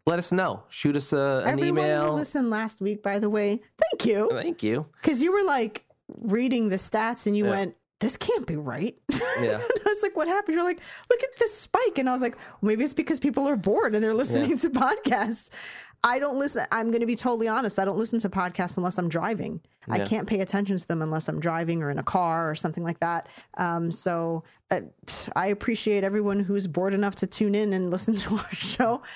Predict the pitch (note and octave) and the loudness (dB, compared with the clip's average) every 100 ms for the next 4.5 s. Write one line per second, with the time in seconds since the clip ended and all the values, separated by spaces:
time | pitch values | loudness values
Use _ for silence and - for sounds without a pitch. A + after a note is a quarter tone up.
0 | - A3+ B3 B3+ - B3 B3 B3 - _ | -6 0 2 0 0 0 2 0 -4 _
1 | - G#3+ A3+ - A3 G#3+ A3+ - A#3+ - | -2 2 2 2 2 2 2 0 0 2
2 | A3+ A3+ A3 G#3 G#3 G#3+ G#3+ A3 A3+ A3+ | 0 0 0 2 2 2 2 2 2 0
3 | A#3+ C#4 B3+ C4 F#3 C3+ - C#3 C#3+ G3 | 0 0 0 0 -2 -6 -2 -2 0 0
4 | G#3+ A3 A3+ G#3 G3 | 2 2 2 0 0